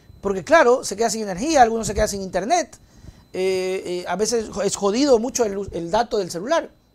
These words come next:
Machala sin luz. Vea, qué bestia, terrible. Otra de las cosas que hay que destacar, mis queridos amigos, en el tema energético, es cómo las gasolineras están preocupadas porque su margen de ganancia,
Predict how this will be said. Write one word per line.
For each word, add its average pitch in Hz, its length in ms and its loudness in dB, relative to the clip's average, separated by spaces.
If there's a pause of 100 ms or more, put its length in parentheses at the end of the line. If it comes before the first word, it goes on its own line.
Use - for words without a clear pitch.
(160)
Machala 254 520 2
sin 240 240 -4
luz. 302 400 -2 (480)
Vea, 277 380 4 (500)
qué 262 100 -12
bestia, 277 380 -4
terrible. 190 480 -4 (640)
Otra 349 260 4
de 339 60 6
las 269 160 2
cosas 285 320 2
que 262 100 0
hay 262 40 0
que 262 100 2
destacar, 247 400 2
mis 247 120 -4
queridos 226 240 -2
amigos, 220 480 -4
en 170 80 -10
el 160 120 -10
tema 214 300 -2
energético, 170 680 -6 (540)
es 269 180 2
cómo 302 260 0
las 240 320 4
gasolineras 262 1800 2 (460)
están 269 280 0
preocupadas 214 840 4 (540)
porque 214 260 2
su 214 180 -2
margen 269 360 0
de 277 100 2
ganancia, 226 720 0